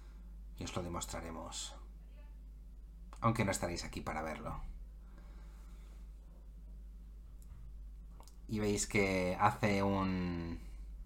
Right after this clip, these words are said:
gesto con las manos. Y de los lados de los callejones, esas personas que había ide-, había identificado Cade, que no le molaban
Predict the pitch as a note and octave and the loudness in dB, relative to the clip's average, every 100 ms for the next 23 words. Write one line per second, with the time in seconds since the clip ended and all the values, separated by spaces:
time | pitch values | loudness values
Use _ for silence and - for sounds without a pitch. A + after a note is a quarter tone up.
0 | - - A2+ A2 A2+ G2+ F#2+ F2+ G2 F#2 | -10 2 4 8 10 10 8 8 8 8
1 | F#2+ G2 G2+ G2 G2 G2+ - - - - | 6 8 8 8 6 2 -4 -6 -10 -10
2 | - - - - - - - - - - | -12 -12 -12 -12 -12 -12 -12 -12 -10 -10
3 | - - - - - A2 G#2+ G2+ G2+ A2 | -10 -10 -14 -14 0 6 8 8 12 12
4 | A#2 B2 A#2 A2+ G#2+ G2+ G2 F#2 - G2 | 12 12 12 12 12 12 10 8 6 6
5 | F#2 - G2+ F#2+ G#2+ A2 - G#2+ A2 G#2 | 8 8 8 8 4 4 6 4 8 6
6 | G2+ F#2+ G2 G#2 G2+ A2+ G#2 G2+ G2+ A#2 | 6 4 6 4 6 6 6 8 10 10
7 | A2 G2+ A2 - G#2+ G2 - A2 F#2+ - | 10 8 2 8 10 10 8 6 6 4
8 | - - - - - G2+ G2+ G2 F#2+ F#2 | -6 -12 -12 -10 2 4 6 6 6 8
9 | F2+ E2+ E2+ D#2+ D#2+ D#2 D2+ | 6 6 2 0 -2 -4 -6